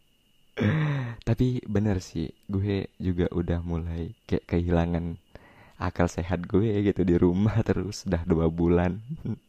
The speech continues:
<laughs> Oke, next. Ini dari Yang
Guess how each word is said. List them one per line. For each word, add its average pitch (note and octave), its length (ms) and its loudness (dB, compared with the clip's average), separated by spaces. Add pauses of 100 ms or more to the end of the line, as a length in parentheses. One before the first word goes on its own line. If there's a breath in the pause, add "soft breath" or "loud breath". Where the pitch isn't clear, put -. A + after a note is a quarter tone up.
(560 loud breath)
<laughs> - 880 -18
Oke, G2+ 320 2
next. - 400 -2 (520 loud breath)
Ini A2 320 6
dari F#2+ 320 8
Yang F2 160 6